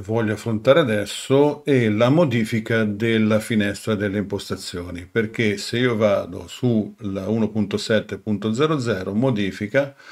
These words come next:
modifiche, impostazioni, vedete che è cambiato l'aspetto.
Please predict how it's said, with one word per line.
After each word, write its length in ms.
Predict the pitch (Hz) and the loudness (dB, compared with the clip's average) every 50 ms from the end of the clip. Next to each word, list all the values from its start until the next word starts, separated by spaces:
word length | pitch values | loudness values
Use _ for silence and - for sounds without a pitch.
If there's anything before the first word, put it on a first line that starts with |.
| - - - _ - | -20 -20 -20 _ 0
modifiche, 500 | 139 151 139 120 113 110 - 107 107 107 | 0 2 2 2 0 0 -2 -2 -2 -2
impostazioni, 600 | 101 - 139 131 - 165 - - 165 151 151 151 | 0 0 0 0 0 -2 0 2 2 4 4 2
vedete 640 | 127 139 185 127 127 123 113 113 - 131 127 131 | 4 2 4 4 4 2 2 2 2 2 2 2
che 320 | - - 175 175 175 - - | 2 4 4 4 4 0 0
è 160 | - 156 151 | 0 0 2
cambiato 520 | - 185 180 160 110 104 98 92 - 110 | 2 2 2 2 2 2 0 0 0 -2
l'aspetto. 720 | 101 101 - - - 90 90 90 - _ _ - 85 87 | -2 -2 -4 -6 -8 -8 -8 -8 -8 _ _ -14 -14 -14